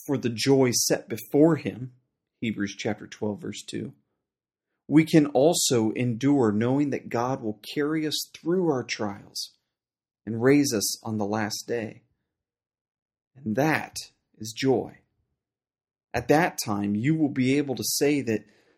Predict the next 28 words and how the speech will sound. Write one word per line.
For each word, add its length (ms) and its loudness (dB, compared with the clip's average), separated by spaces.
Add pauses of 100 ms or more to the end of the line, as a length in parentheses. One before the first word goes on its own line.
(120)
through 200 8
the 100 2
testing 580 -2
of 160 -4
your 160 0 (140)
faith, 340 0 (160)
God 540 0
has 160 -4 (100)
produced 640 -2 (320)
endurance, 880 -4 (640)
a 60 -6
strength 520 0 (120)
to 80 -10
keep 420 -8
going, 400 2
and 100 -2
that 140 -2
you 100 -2
made 380 2
it 200 -6
to 120 -6
the 240 -8
end. 440 -6 (580)
That 140 6
endurance 840 2 (260)
will 200 4 (200)
fully 440 4
show 600 0